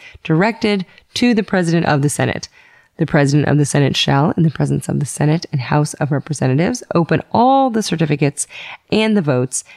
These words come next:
shall then be counted. The person having the greatest number of votes for president shall be president, if such number be a majority of the whole number of electors appointed, and if no person have such majority, then from the persons having the highest numbers,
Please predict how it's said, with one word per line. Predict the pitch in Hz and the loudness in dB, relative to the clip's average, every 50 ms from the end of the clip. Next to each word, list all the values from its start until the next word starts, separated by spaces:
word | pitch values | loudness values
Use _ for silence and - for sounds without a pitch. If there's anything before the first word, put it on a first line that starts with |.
| - _ _ | -20 _ _
shall | - - - 156 139 | -6 -2 0 2 2
then | 135 127 135 143 147 147 - | 4 2 2 0 -2 -4 -4
be | - 151 135 | -4 -4 -2
counted. | - - - - - - - - _ - - - _ _ - | -2 -4 -4 -4 -6 -8 -10 -12 _ -20 -20 -20 _ _ -4
The | 170 160 | -4 -4
person | - - 202 208 - 220 208 | 0 -2 -2 0 0 0 -2
having | 175 151 165 160 147 156 156 156 | 0 0 0 0 2 4 4 2
the | 147 | 2
greatest | 127 - 156 151 151 175 202 247 - - - | 0 0 0 2 2 2 2 2 -2 0 0
number | 160 156 151 147 | 2 2 2 2
of | 139 | 2
votes | 135 135 127 - | 0 0 -2 -2
for | - 117 - | -6 -8 -4
president | - 185 196 180 208 202 202 - | -4 -4 0 0 0 0 0 -2
shall | - 147 139 | -2 -2 0
be | 135 135 127 | 0 0 -2
president, | - - 190 208 196 214 220 214 202 - - - - - - - _ _ _ _ _ _ _ - | -2 -2 -2 0 0 0 -2 -2 -4 -6 -10 -16 -20 -20 -20 -20 _ _ _ _ _ _ _ -2
if | 240 240 240 - | -2 -2 -2 -4
such | - - 180 - - - | -4 -6 -6 -6 0 2
number | 170 160 147 160 147 | 2 2 4 2 2
be | 147 147 143 | 2 2 4
a | 139 | 4
majority | 131 139 147 131 - 156 147 143 143 143 147 - - | 4 2 2 2 2 2 2 2 2 2 2 0 0
of | - 135 | 0 -2
the | 147 | -2
whole | - - 156 151 147 | -2 0 2 2 4
number | 147 143 139 143 131 | 4 2 2 0 0
of | - 135 | 0 0
electors | 143 131 135 131 - - - - | 2 2 0 0 0 -2 -2 -4
appointed, | 143 - - - 214 220 196 214 190 190 175 - - - - - - | -4 -6 -4 -4 -2 0 0 0 0 0 -2 -4 -10 -20 -20 -12 -2
and | - 156 | 0 0
if | 143 131 - | 0 2 2
no | 143 147 147 165 240 - | 2 2 4 2 0 -2
person | - - - 160 139 - - 139 | -6 -4 -2 -2 -2 -2 -2 -2
have | 139 135 123 - | 0 0 -2 -2
such | - - - - - | -6 -8 -6 -4 -4
majority, | 143 139 143 135 139 135 131 135 139 - - - - _ - | -2 0 0 2 2 4 4 2 2 0 -6 -20 -20 _ -4
then | - 208 220 233 240 240 - | -2 0 0 2 0 0 -2
from | - - 180 180 | -2 -2 0 0
the | 175 | 0
persons | - - 165 151 156 151 139 | 0 -2 -2 0 0 2 2
having | 160 143 143 143 | 4 2 4 2
the | 135 | 2
highest | 127 - - 185 185 185 185 - - 170 | 0 0 0 2 2 2 2 0 2 2
numbers, | 160 156 147 156 151 147 - | 2 4 4 2 2 0 -2